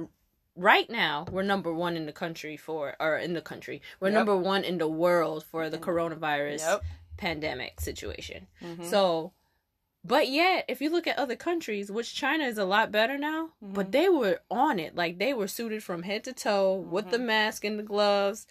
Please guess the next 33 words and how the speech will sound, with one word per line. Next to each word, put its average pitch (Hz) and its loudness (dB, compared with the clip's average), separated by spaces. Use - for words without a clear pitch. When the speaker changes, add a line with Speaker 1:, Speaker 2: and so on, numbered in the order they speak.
Speaker 1:
They 185 0
were 175 2
Speaker 2:
Right. 175 -2
Speaker 1:
testing 208 -2
people 208 -2
hourly 208 4
to 190 -2
make 190 -4
sure 190 -4
people 190 -6
were 180 -4
good. 202 0
They 185 0
were 170 0
quarantining 202 -4
certain 196 0
people 190 -2
that 180 2
Speaker 2:
Mm-hmm. 180 -2
Speaker 1:
they 185 2
knew 214 0
had 196 -2
the 185 -4
virus. 190 0
Like, 165 -4
they 220 2
were 269 2
going 220 -2
through 214 -2
the 170 -2
extreme, 185 -4
right? 160 -2
Speaker 2:
Yep. 180 -2